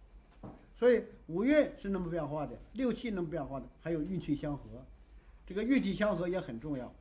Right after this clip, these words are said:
就是把五运和六气结合以后来进行分析。运气相合有这么两种基本情况，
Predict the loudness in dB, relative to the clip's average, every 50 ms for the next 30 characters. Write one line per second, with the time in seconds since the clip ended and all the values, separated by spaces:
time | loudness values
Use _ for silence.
0 | -10 -4 -4 -4 0 0 0 0 0 -2 -4 -4 -4 -2 -2 -2 -2 -4 -2 0
1 | -2 -2 -2 -2 -4 -4 -4 -4 -4 -2 -2 -2 0 0 -2 0 0 0 0 2
2 | 2 2 2 2 0 -2 -4 -2 -2 -2 -4 -4 -8 -8 -8 -8 -10 -14 -18 -18
3 | -20 -20 -20 -20 -20 -20 -20 _ -20 -20 _ -20 -20 -20 -20 -20 -20 -20 -20 -20
4 | -20 -20 -14 0 4 6 8 10 8 10 10 10 10 8 8 6 4 4 6 6
5 | 6 4 0 -8 -16 -20 -20 -20 -20 -20 -20 -20 -20 -20 -20 -20 -20 -20 -20 -20
6 | -20 -20 -20 -20 -20 -20 -20 -20 -20 -20 -20 -20 -20 -20 -20 -20 -20 -20 -20 -20
7 | -20 -20 -20 -20 -18 -16 -16 -14 -16 -16 -18 -20 -20 -20 -20 -20 -20 -20 -20 -20
8 | -20 -20 -20 -20 -20 -20 -20 -10 2 4 6 6 8 6 6 8 8 8 10 10
9 | 8 8 8 4 4 2 -2 -4 -2 0 0 -2 -2 -4 -6 -8 -6 -4 -4 -4
10 | -4